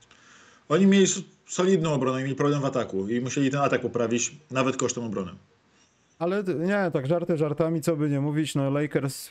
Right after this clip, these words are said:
Speaker 2: no nie mają nic więcej do zrobienia jak walczenia o przetrwanie. Tutaj nawet jeśli oznacza to Mo Bambę, to trzeba brać. Ja się absolutnie z tym zgadzam, bo nie masz wyjścia, no. Ale jak już się pozbyłeś Westbrooka, to nawet jakbyś nic dalej nie zrobił, możesz z ulgą odetchnąć, bo ci się udało. Po prostu ci się udało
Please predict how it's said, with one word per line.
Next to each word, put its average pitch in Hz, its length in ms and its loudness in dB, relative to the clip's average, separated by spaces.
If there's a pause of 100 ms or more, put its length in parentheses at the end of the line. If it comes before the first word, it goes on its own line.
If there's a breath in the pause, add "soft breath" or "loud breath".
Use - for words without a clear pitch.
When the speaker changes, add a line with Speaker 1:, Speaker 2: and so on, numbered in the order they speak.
Speaker 2:
no 139 240 -2
nie 147 120 0
mają 143 300 0
nic 139 500 -4
więcej 135 380 0
do 123 140 0
zrobienia 127 480 0
jak 120 100 -4 (400)
walczenia 131 540 0
o 123 60 -2
przetrwanie. 120 720 -2
Tutaj 110 760 -2
nawet 117 400 -2
jeśli 120 260 0
oznacza 113 340 0
to 120 100 0
Mo 113 160 0
Bambę, 117 420 0
to 113 100 -2
trzeba 113 320 0
brać. 107 320 -2
Ja 95 60 -6
się 98 140 -4
absolutnie 107 420 -4
z - 40 -14
tym 107 140 -6
zgadzam, 107 340 0
bo 160 80 0
nie 185 100 -2
masz 185 200 -2
wyjścia, 160 440 -2
no. 98 220 -4 (500)
Ale 117 200 0
jak 135 220 -2
już 151 120 -2
się 156 140 0
pozbyłeś 139 460 -2
Westbrooka, 131 560 0
to 131 360 -2
nawet 143 300 0
jakbyś 120 320 -2
nic 127 160 -2
dalej 123 260 0
nie 117 100 -2
zrobił, 123 280 0
możesz 117 360 -2
z 113 80 -6
ulgą 123 340 0
odetchnąć, 117 500 -2
bo 113 100 -2
ci - 120 -6
się 123 120 -2
udało. 117 480 0
Po 98 100 -10
prostu 113 300 -4
ci - 100 -14
się 117 140 -2
udało 113 500 0